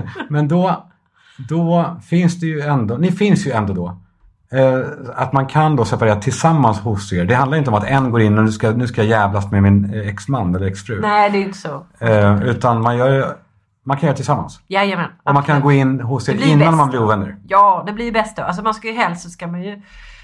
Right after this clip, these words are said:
Speaker 2: reglera det här i tid. Jag vet att du har varit inne på det innan.
Speaker 1: Mm.
Speaker 2: Att, alltså, när man är, när man är glad och lycklig och man är i den här liksom förälskelsen och, och man är stabila och tycker om varandra. Det är ju egentligen då, det är där och då man ska försöka lyfta eller någonstans vara medveten om att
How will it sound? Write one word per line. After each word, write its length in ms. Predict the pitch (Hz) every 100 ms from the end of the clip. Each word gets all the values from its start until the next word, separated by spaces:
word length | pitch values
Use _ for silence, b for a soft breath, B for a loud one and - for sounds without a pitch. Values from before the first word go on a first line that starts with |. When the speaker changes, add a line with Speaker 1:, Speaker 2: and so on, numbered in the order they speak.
| B B B B B _ _ _ -
Speaker 2:
reglera 360 | 269 262 220
det 60 | 214
här 180 | 190 175
i 40 |
tid. 320 | - 311 165
Jag 60 | 185
vet 160 | 208 208
att 60 |
du 80 | 214
har 60 | 202
varit 160 | 190
inne 160 | 214 175
på 100 | 220
det 120 | 214
innan. 180 | 196 160
Speaker 1:
Mm. 120 | 170
Speaker 2:
Att, 100 | -
alltså, 180 | 185 196
när 160 | 196
man 240 | 190 185 190
är, 240 | 185 175
när 120 | 190
man 160 | 202 196
är 60 | 202
glad 220 | 254 285
och 60 |
lycklig 300 | 277 269 220
och 60 | 208
man 100 | 208
är 120 | 185
i 20 |
den 100 | 175 180
här 160 | 170
liksom 560 | 170 - 170 170 175 175 B B
förälskelsen 840 | - 190 170 170 - 175 165 156 160
och, 220 | 156 151
och 100 | 170
man 280 | 165 160 156
är 100 | 170
stabila 460 | 175 170 170 160 143
och 80 |
tycker 200 | - 180 185
om 140 | 165
varandra. 260 | 147 147 160
Det 100 | 185
är 20 |
ju 60 |
egentligen 560 | 202 170 - 156 147 160
då, 640 | 285 202 147 151 262 330 b b b b _
det 60 | 196
är 40 |
där 340 | 175 262 269 269
och 80 | 196
då 540 | 170 156 160 233 - B B -
man 160 | 190
ska 160 | 175 180
försöka 300 | 175 175 180
lyfta 720 | 185 202 202 - - 139 147
eller 180 | - 175
någonstans 680 | 180 170 - 160 147 - -
vara 140 | 175 170
medveten 600 | 170 170 151 143 - 143
om 120 | 143
att 220 | 143 -